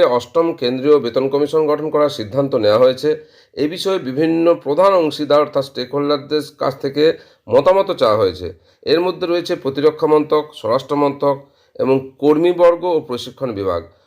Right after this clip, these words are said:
সবচেয়ে গুরুত্বপূর্ণ বিষয় হলো সমস্ত রাজ্য এবং কেন্দ্রশাসিত অঞ্চলগুলির থেকেও মতামত চাওয়া হয়েছে। এর থেকে স্পষ্ট যে কেন্দ্রীয় সরকার নতুন বেতন কমিশন গঠনের ক্ষেত্রে রাজ্য সরকারগুলির মতামতকে গুরুত্ব দিচ্ছে।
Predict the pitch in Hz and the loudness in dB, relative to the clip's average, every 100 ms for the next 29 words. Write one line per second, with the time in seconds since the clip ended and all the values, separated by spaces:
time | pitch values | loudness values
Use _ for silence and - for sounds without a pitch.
0 | _ - 139 143 190 190 190 170 180 180 | _ -2 0 2 0 -2 -6 -6 -2 -2
1 | 147 139 170 175 120 113 120 143 156 127 | -2 2 2 4 2 0 -4 -4 -2 0
2 | 117 107 156 160 151 123 123 139 147 143 | 0 0 -2 0 -2 -4 -4 -4 -4 -6
3 | 147 143 123 131 127 135 135 147 147 139 | -4 -2 -2 -4 -6 -8 -6 -4 0 2
4 | 110 113 131 - 101 95 98 90 87 - | 2 2 0 -2 -2 0 0 -2 -6 -12
5 | _ _ 127 165 - 208 214 202 143 151 | _ _ -2 -2 0 0 0 2 0 0
6 | 185 180 190 196 135 139 160 160 160 175 | -2 -2 -2 0 2 2 2 0 0 2
7 | 151 123 156 151 120 113 131 143 147 156 | 2 0 -2 -4 -2 -2 -2 -2 -2 0
8 | 147 143 151 147 151 139 - 165 160 107 | 0 0 0 0 0 -2 0 2 4 2
9 | 104 135 135 143 147 139 143 151 135 107 | 0 -2 0 0 0 0 -2 -2 0 0
10 | 120 120 123 - 139 117 117 104 90 87 | 2 0 -2 -2 -4 -4 -4 -4 -6 -8
11 | 95 | -8